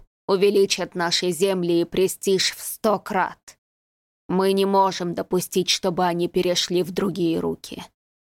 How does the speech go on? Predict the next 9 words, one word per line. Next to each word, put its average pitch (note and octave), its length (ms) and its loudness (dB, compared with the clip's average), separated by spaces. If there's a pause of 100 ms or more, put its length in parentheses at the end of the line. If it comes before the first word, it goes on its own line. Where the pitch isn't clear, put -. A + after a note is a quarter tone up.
(120)
Жефруа G3 580 2
Анжуйский, G#3 680 0
к - 100 -18
примеру, G#3 560 0 (160)
с - 120 -12
радостью G3+ 560 2
урвал F3+ 320 2
бы E3 140 -2
герцогство, - 800 -6